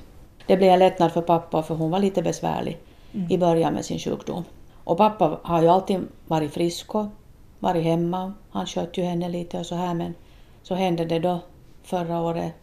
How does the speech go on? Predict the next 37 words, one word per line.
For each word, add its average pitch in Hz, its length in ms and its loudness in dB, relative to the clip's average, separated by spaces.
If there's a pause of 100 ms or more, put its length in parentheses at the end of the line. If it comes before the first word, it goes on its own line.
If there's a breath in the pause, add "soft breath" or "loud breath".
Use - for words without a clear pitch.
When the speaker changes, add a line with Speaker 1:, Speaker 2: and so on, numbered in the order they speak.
(300)
Speaker 1:
riktigt 170 320 -4
i 175 40 -4
slutet 170 400 -2
av 170 100 0
året, 165 240 2
en 165 140 0
olycka 156 420 -2
åt 160 120 -10
pappa, 185 340 -2
att 170 120 -2
han, 170 200 0 (540 soft breath)
han 220 160 4
fick 202 240 6
en 180 80 6
sån 170 180 0
här 175 220 2 (200 loud breath)
propp 262 300 6 (260 loud breath)
och 208 100 2
hamnade 185 340 4
till 170 100 -6
sjukhus. 180 460 0
Och 202 160 0
sen 196 240 2
efter 190 240 -4
det 175 120 -2
så 180 120 -6
blev 175 140 -2
han 170 100 -2
placerad 175 560 -4
på - 80 -6
Nese. 185 340 0 (720 loud breath)
Så - 120 -6
han 190 180 2
var 233 100 8
egentligen 208 440 4
där 185 180 6
sen 170 300 2